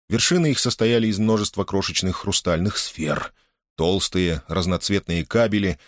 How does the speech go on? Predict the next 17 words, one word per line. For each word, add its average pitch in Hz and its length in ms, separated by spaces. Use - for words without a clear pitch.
тянулись 113 440
от 82 200
основания 87 580
каждого 80 460
конуса. - 720
Гордон 143 400
даже 139 200
представить 139 540
себе 78 240
не 80 100
мог, 101 300
какие 85 300
невероятно 85 500
сложные 87 460
приборы 107 420
находятся 73 580
внутри. 78 600